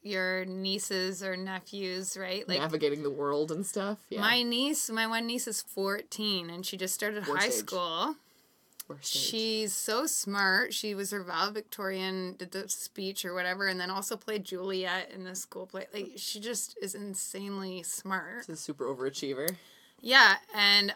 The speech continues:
Speaker 1: I'm just like, "Oh my gosh, she was, I forgot to be,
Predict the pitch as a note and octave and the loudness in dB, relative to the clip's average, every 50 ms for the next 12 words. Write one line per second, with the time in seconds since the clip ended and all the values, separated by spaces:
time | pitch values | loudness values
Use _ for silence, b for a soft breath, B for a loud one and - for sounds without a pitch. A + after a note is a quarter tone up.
0 | - G#3 G#3 G3+ G#3 G3+ - G3 F#3+ F#3 - - - _ _ _ _ _ _ - | 2 2 4 4 4 2 2 0 0 -2 -4 -10 -18 _ _ _ _ _ _ -4
1 | G#3+ G#3+ G#3+ A3 G#3 G3 G#3+ G#3 G3+ F#3+ F#3 F#3 F#3+ - - - G#3+ G#3 G#3 G3+ | -2 0 0 0 2 4 6 8 10 10 8 8 4 2 2 2 2 0 0 0
2 | F#3+ G#3 G3 - _ _ _ _ _ - G3 G#3 - A#3 A3 A3 G#3+ F#3+ - - | 0 -2 -4 -10 _ _ _ _ _ -2 -2 -2 -4 -2 0 2 2 2 0 -2
3 | - - - G#3 G3 F#3+ F#3 F#3+ G3+ G3 G3 F#3+ F#3+ F#3+ G3 | -4 -2 0 0 0 0 0 -4 -4 -4 -2 -2 -2 -4 -4